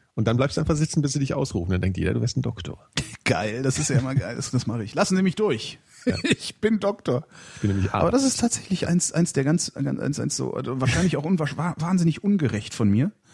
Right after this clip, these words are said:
Speaker 1: Ja.
Speaker 2: Aber ich gehe, so, so laufe ich tatsächlich durch die Welt und gucke, wer sich mir als Doktor irgendwas vorstellt und sei, also auf Briefen oder sonst wie, äh, fällt bei mir direkt schon mal in die Schublade, äh, du hast meinen Respekt, also du musst dir meinen Respekt doppelt so hart erarbeiten wie alle anderen.
Speaker 1: Abgeurteilt.
Speaker 2: Abgeurteilt.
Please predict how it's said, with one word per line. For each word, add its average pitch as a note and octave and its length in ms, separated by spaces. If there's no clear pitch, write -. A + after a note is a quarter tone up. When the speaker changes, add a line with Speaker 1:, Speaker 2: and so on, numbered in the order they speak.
Speaker 1:
Ja. G#2 80
Speaker 2:
Aber C3+ 200
ich - 140
gehe, F3 160
so, E3+ 280
so F3+ 120
laufe F#3 240
ich D#3 60
tatsächlich E3 420
durch D#3 140
die C3+ 100
Welt A2+ 180
und B2 120
gucke, D3 380
wer C#3+ 100
sich C#3+ 140
mir D3 140
als B2 120
Doktor C#3+ 300
irgendwas C#3+ 340
vorstellt C3+ 540
und C3 140
sei, A#2 220
also A2+ 200
auf - 140
Briefen D3+ 320
oder A2 140
sonst A#2+ 280
wie, A#2 120
äh, A#2+ 160
fällt - 260
bei A#2+ 100
mir A#2+ 100
direkt C3 240
schon D#3 120
mal B2 60
in A2 60
die A#2+ 60
Schublade, A#2+ 720
äh, A2 160
du A#2+ 140
hast A#2+ 140
meinen A2+ 140
Respekt, G#2 420
also G#2+ 160
du A#2+ 140
musst E3+ 220
dir C#3 80
meinen C3+ 160
Respekt B2+ 400
doppelt B2+ 220
so G#2+ 140
hart G#2 200
erarbeiten G2+ 600
wie - 100
alle G#2 200
anderen. F2+ 240
Speaker 1:
Abgeurteilt. - 1040
Speaker 2:
Abgeurteilt. - 880